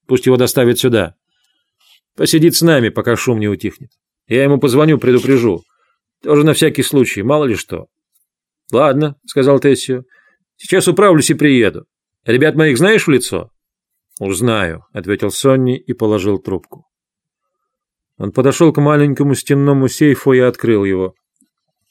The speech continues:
Вынул синюю кожаную книжечку с алфавитом, открыл её и листал, пока не наткнулся на то, что искал. Рэй Фаррелл.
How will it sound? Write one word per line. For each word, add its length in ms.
Вынул 340
синюю 400
кожаную 440
книжечку 480
с 80
алфавитом, 560
открыл 440
её 220
и 200
листал, 540
пока 400
не 120
наткнулся 480
на 120
то, 180
что 260
искал. 540
Рэй 340
Фаррелл. 560